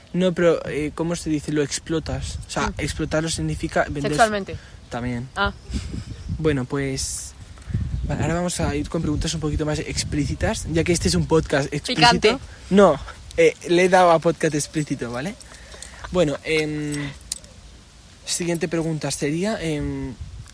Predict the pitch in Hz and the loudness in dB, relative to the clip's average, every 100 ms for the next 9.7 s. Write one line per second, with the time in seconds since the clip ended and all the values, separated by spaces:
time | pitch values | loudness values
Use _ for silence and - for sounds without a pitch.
0 | - 196 - - 185 - - - 220 185 | -4 -2 0 0 0 -2 -12 -12 -10 -10
1 | - - - - - - 175 175 165 156 | -12 -12 -12 -14 -14 -2 2 2 0 -2
2 | 151 - - - 196 - 180 175 208 220 | -4 -8 -8 -2 0 0 0 2 4 4
3 | 185 - 170 - 175 - 160 165 196 170 | 2 0 -4 -2 -4 -4 -2 -2 -2 -4
4 | - 156 139 135 123 139 - 208 208 - | 0 -2 -2 -6 -6 -4 0 2 0 -4
5 | - - - - - - - - - - | -18 -20 -20 -20 -18 -18 -20 -20 -20 -20
6 | - - - - - 190 196 185 214 180 | -20 -20 -20 -20 -4 4 6 6 4 4
7 | 160 156 156 - - - - - - - | 4 2 0 -2 -12 -20 -20 -18 -16 -16
8 | - - - - - - 214 214 160 - | -16 -16 -16 -14 -16 -16 -2 0 0 -4
9 | - - - 71 160 190 | -10 -16 -12 -6 -4 -4